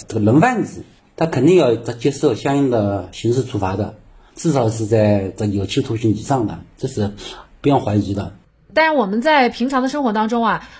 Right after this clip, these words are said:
Speaker 2: 包括我自己的身边哈，也经常有人，呃，在说这个拐卖儿童的问题哈，说这个拐卖儿童实在是这种行为太可恶了，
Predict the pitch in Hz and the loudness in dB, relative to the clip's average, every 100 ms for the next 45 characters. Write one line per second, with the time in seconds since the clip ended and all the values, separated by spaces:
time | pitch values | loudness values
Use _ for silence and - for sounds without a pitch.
0 | - 269 269 226 180 302 208 156 165 240 | -2 2 4 4 2 -4 -4 -4 -2 0
1 | 240 226 220 175 156 190 262 247 202 202 | 2 0 -2 -6 -8 -6 -6 -4 -4 -4
2 | 156 143 170 170 - - 170 214 208 247 | -6 -8 -10 -12 -14 -12 -4 -2 0 2
3 | 233 220 208 170 190 175 208 208 254 320 | 2 0 -2 -4 -4 -4 -4 -4 -4 -2
4 | 220 - 160 165 156 - _ - 247 254 | -4 -6 -12 -12 -14 -20 _ 0 0 0
5 | 240 233 175 233 214 233 202 214 220 247 | -2 -2 -2 0 0 0 -4 -6 -4 -2
6 | 214 - 220 185 220 170 165 190 208 208 | -2 -2 -4 -4 -6 -6 -8 -6 -6 -4
7 | - 254 - 180 175 262 247 180 | -4 -4 -6 -6 -6 -4 -2 -2